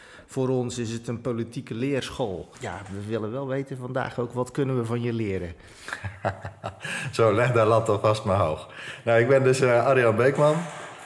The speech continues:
Speaker 2: Ik ben, eh, veertig, getrouwd met, eh, Ella Maria. En, eh, samen zijn we de ouders van, eh, twee, eh, kinderen.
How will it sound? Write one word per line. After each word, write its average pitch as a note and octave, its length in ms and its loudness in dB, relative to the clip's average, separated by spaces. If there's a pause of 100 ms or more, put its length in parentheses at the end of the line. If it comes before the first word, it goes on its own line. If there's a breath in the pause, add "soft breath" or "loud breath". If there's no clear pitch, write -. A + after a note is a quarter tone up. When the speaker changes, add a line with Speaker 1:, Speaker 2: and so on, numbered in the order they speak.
Speaker 2:
Ik F#2+ 100 -8
ben, F#2 340 2
eh, F#2 60 2 (160)
veertig, C#3 640 0
getrouwd G#2+ 560 2
met, F2+ 260 -4
eh, F2 260 0
Ella F#2+ 140 -2
Maria. A2 540 0
En, E2+ 220 -10
eh, D2+ 100 -8 (420)
samen F2+ 360 -6
zijn E2+ 160 -6
we D#2 60 -10
de - 80 -4
ouders F#2 280 -6
van, D#2 300 -6
eh, D2+ 60 -6
twee, E2 380 -6
eh, E2 120 -6
kinderen. G2+ 440 -4